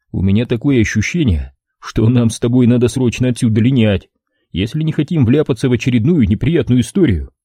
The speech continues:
«Я с тобой полностью солидарен», ответил он,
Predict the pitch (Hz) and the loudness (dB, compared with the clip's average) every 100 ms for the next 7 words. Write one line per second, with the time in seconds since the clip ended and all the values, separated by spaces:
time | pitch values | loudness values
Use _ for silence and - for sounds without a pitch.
0 | _ _ _ _ _ _ - 69 98 127 | _ _ _ _ _ _ -10 -4 -2 0
1 | 127 - 139 160 - 180 175 - 165 139 | -2 -2 2 2 2 2 2 0 0 0
2 | 127 180 196 107 71 _ _ _ 90 92 | 4 4 4 2 -2 _ _ _ -10 -6
3 | 131 123 107 127 82 | -4 -2 -2 0 -2